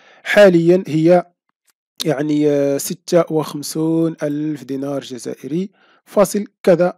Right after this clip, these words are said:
قيمة. إذن نتوجه مباشرة إلى السحب، سحب الأموال، نقوم باختيار بريد الجزائر، نقوم بالضغط هنا، انظر الرصيد الذي تريد سحبه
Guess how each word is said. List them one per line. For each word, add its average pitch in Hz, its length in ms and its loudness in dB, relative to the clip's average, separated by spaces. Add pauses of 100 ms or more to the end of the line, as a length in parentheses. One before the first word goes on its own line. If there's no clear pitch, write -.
(120)
قيمة. 135 320 -10
إذن 185 260 -2
نتوجه 190 360 0
مباشرة 180 500 0
إلى 151 420 -6
السحب، 147 480 -6 (720)
سحب 135 380 -6
الأموال، 131 640 -4 (460)
نقوم 165 240 -4
باختيار 156 600 -4
بريد 135 340 -6 (100)
الجزائر، 135 680 -6 (520)
نقوم 156 360 -6
بالضغط 147 640 -4
هنا، 139 260 -10
انظر 147 320 -2 (420)
الرصيد 151 400 -2
الذي 147 280 -6
تريد 151 480 -6
سحبه 127 600 -10